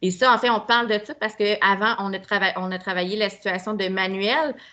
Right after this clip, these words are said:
qui est, euh, un, un adulte qui avait décroché et qui a raccroché. Ensuite de ça, ce qu'on veut voir, c'est comment ils peuvent réussir malgré les difficultés. Plusieurs,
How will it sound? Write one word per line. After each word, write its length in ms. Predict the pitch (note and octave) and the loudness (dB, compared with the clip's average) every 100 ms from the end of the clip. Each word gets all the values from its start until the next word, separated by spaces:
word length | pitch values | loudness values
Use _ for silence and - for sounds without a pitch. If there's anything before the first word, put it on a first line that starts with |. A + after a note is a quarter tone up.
| _ | _
qui 200 | - G#3+ | 0 6
est, 100 | G#3 | 6
euh, 720 | - F#3 F3+ F3 F3 - D#3+ - | 4 0 0 0 -4 -4 -8 -6
un, 200 | F#3 F#3 F#3+ | -6 -6 -6
un 80 | |
adulte 460 | F#3+ F3+ F3+ A3+ A3+ | -4 -4 -2 -2 0
qui 120 | - | 0
avait 220 | F3+ F#3 | 0 0
décroché 580 | F3 F#3+ - F#3 F#3 A3+ F#3+ | -2 -4 -2 -4 -2 -6 -8
et 80 | F#3 | -10
qui 180 | - | 0
a 120 | F3+ F3 | 0 0
raccroché. 720 | F3 F#3+ F#3 E3 E3 - - _ _ _ _ _ _ _ _ _ _ - - - - | 2 0 0 -8 -8 -14 -20 _ _ _ _ _ _ _ _ _ _ -20 -20 -18 -4
Ensuite 280 | F3+ G#3+ G#3+ | -2 0 0
de 100 | G#3+ | 0
ça, 160 | - | -2
ce 80 | - | -6
qu'on 200 | B3+ A3 | 0 0
veut 220 | G3+ A#3 | 2 2
voir, 340 | G3+ A3+ C#4 D4+ | 4 4 4 2
c'est 160 | A#3+ | -4
comment 200 | A#3 A3+ | -2 -2
ils 140 | C4+ - | -2 -2
peuvent 200 | A3+ G#3+ | -2 0
réussir 360 | A#3+ A3+ C4+ | -4 -2 -2
malgré 420 | B3+ G#3+ G#3 G#3 | 2 2 0 -4
les 120 | A#3 G3+ | -6 -6
difficultés. 600 | - - G#3+ G#3+ D#4+ F4+ | -12 -10 -10 -6 -6 -6
Plusieurs, 500 | C4 A#3 B3 C4+ | -6 0 4 4